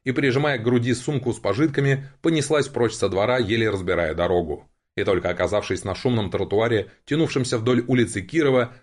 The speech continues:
сбавила скорость, тяжело дыша и захлёбываясь от истерики. Боль, обида, ужас тупыми ржавыми лезвиями разрывали её грудную клетку изнутри. Гортань судорожно сжималась, мешая сделать нормальный вдох,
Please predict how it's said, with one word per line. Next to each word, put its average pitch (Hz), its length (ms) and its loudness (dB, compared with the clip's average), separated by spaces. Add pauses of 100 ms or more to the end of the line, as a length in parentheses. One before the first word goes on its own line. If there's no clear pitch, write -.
сбавила 156 380 2
скорость, 139 420 0
тяжело 120 280 2
дыша 117 380 -2
и 131 160 -2
захлёбываясь 117 640 2
от 101 100 -4
истерики. 85 680 -4 (340)
Боль, 85 420 -2 (220)
обида, 82 580 -6 (220)
ужас 123 340 2
тупыми 120 380 -4
ржавыми 107 500 0
лезвиями 120 420 2
разрывали 135 520 2
её 123 180 2
грудную 123 440 2
клетку 123 420 0
изнутри. 107 680 -4 (280)
Гортань 101 400 -4
судорожно 95 540 -2
сжималась, 92 600 -2 (200)
мешая 135 360 0
сделать 127 340 2
нормальный 120 440 0
вдох, 117 380 -2